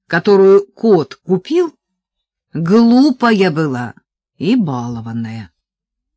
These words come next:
Но молока много давала. Так много,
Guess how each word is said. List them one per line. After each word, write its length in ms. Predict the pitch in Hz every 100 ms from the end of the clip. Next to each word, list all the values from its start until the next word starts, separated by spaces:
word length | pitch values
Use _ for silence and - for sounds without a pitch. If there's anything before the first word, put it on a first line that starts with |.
| -
Но 160 | 185 226
молока 560 | 220 208 202 277 381 - _ _
много 580 | 165 170 165 196 269 143
давала. 540 | 131 127 117 101 92 _ _ _ _ _ _
Так 340 | 151 190 269 285
много, 680 | 311 302 226 156 135 120